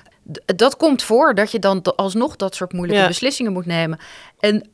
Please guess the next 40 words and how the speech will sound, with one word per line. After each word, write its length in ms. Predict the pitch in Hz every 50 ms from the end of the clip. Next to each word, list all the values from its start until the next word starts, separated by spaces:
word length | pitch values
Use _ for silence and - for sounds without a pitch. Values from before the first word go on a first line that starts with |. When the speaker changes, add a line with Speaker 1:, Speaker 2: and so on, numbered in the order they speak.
| _ _
Speaker 1:
dat 300 | - - 151 170 170 -
kun 140 | - 180 165
je 120 | 147 -
ook 180 | - 180 202 -
op 120 | 240 -
een 120 | 240 220 -
empathische 600 | - 214 196 - 208 208 226 226 - 208 - 208
manier 260 | 196 196 196 202 208
doen. 140 | 196 208 220
Sterker 300 | - - 160 151 - 160
nog, 120 | 151 -
dat 140 | - 135 131 -
moet 200 | 156 156 185 -
nog. 260 | - 214 220 226 - - - - - - - _
Maar 140 | - - - -
je 60 | 165
hebt 180 | 165 160 -
ook 160 | - 180 170 -
min-, 260 | 180 175 180 185 - -
dingen 380 | - 156 151 196 190 180 170 151
die 200 | 151 156 - - _ _
veel 300 | - - 190 180 190 -
impact 420 | - 208 190 - 185 170 - -
hebben, 320 | 160 156 156 156 - 117 -
hebben. 460 | - 156 156 156 151 151 156 151 147 - _ - - - - - - - _
Bijvoorbeeld 640 | _ - - 190 185 175 190 185 160 156 156 156 - - _
pestgedrag, 880 | - 226 254 - - - - 220 196 - - 214 185 - - - - - -
eh, 240 | - 202 202 196 190 -
op, 220 | - - 185 185 - _ - -
eh, 240 | 156 170 165 160 -
Speaker 2:
Mhm. 180 | 214 214 220
Speaker 1:
op 60 | 185 185
de 100 | 190 175
werkvloer. 640 | 175 175 175 175 - - - 170 151 151 151 147 - - - - - - - - - _ _
Eh, 320 | _ 190 175 165 170 165 170
ja, 200 | 185 190 175 101
als 220 | - 175 175 165
er 160 | - 165 170 165
een, 140 | 160 165
ehm, 320 | 165 165 170 170 170 165